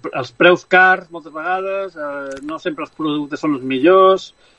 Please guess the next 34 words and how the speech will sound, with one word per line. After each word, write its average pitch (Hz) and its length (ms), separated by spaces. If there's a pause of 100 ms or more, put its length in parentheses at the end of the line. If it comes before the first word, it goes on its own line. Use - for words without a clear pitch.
(400)
eh, 139 240
sa-, 160 160
a 160 160
vegades 170 320
veus 190 240
que 190 80
han 175 80
anat 180 180
a 160 80
comprar 165 320 (280)
al 151 280
Lidl 160 460 (460)
i 180 100
ho - 40
venen, 190 360 (500)
<laughs> - 540
oi? 277 160 (920)
El - 200
mateix 170 340
que 214 120
han 190 100
comprat 175 400 (360)
el 160 260
suc - 260
del 202 180
Lidl, 220 240
el 185 160
venen 185 300
a, 165 240
a 175 200
dos 170 140
euros 180 240
més 151 160
car. 196 220